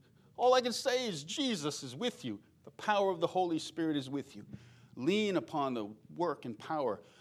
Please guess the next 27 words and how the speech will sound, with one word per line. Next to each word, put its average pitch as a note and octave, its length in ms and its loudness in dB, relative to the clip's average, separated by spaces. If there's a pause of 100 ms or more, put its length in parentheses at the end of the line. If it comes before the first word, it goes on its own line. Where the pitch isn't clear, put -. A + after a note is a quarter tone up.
(120)
of A#2 120 -6
the A#2 60 -8
Holy D3 320 -4
Spirit A#2+ 460 -2 (300)
as B2+ 200 -2
he D3 140 -4
will C3 140 0
bring E3 440 0 (120)
things E3 440 0
to D#3 100 -2
your C3+ 180 2
remembrance, B2+ 560 0
bring D#3+ 240 2
things D#3+ 340 0
to D3 100 -6
your B2+ 80 -2
heart - 440 0
to - 80 -6
minister C3 500 0
to F#2 60 -8
people. F#2+ 380 -4
Amen? F#3 360 4 (800)
All A3+ 520 12
the G#3+ 120 12
work G#3 420 10
that's F#3 260 4
done C#3 420 6